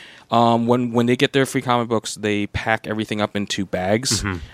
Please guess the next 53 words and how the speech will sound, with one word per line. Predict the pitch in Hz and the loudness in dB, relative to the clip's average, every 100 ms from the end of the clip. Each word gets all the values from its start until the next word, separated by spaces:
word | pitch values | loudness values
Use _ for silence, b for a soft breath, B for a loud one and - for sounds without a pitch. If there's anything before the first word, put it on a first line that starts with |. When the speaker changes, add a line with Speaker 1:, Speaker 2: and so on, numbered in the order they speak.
| B | B
Speaker 1:
along | 110 110 110 | 0 2 0
with, | 110 | -2
like, | 98 | -4
a | - | -6
coupon | - 135 - 117 117 113 | -2 0 2 2 2 -2
for | - 95 | -6 -4
a | |
sale | - 117 113 113 110 | -2 2 4 4 2
that | 104 | 0
happens | 101 101 98 | -2 -4 -2
later | 101 98 | -4 -4
in | |
the | 95 | 0
week | 123 127 120 113 | 4 4 4 0
and, | 104 | 0
like, | 101 | -2
some | - 101 | -4 -4
other | 101 | -6
promo | 104 113 110 113 | -4 -2 -2 -2
stuff. | - 120 127 - B B B B - | 0 0 0 -4 B B B B -2
And | 113 110 107 107 | 0 2 0 2
they | 117 | 2
do | 120 | 6
that | 123 | 6
at | 120 | 6
the | 104 | 2
warehouse, | 107 110 107 104 104 | 2 2 4 4 2
and | - 104 | -2 -2
then | 104 104 104 101 | 0 0 -2 -6
they, | 98 90 | -6 -6
they | 113 | -2
sit | 107 - 107 | 0 0 0
in | 107 | 2
boxes | 104 104 - 104 104 | 2 2 2 0 0
until, | - 104 - 110 101 98 | 0 -2 2 4 6 4
like, | 98 95 | 0 -2
the | 101 | -4
day | 98 104 | 0 0
before, | 95 - 110 107 | 0 -2 2 2
and | 101 | 2
then | 101 98 | -2 -4
the | 95 | -6
truck | - 101 | -2 0
comes | 110 101 | 0 0
in | 104 101 | 0 0
the | |
day | 92 101 101 | 0 2 0
before | 95 95 123 127 123 120 120 | 0 -4 2 4 4 4 0
or | 107 | -4
the | 101 | -2
day, | 101 113 | -2 -2
the | 110 | -2
night, | 107 117 | 0 0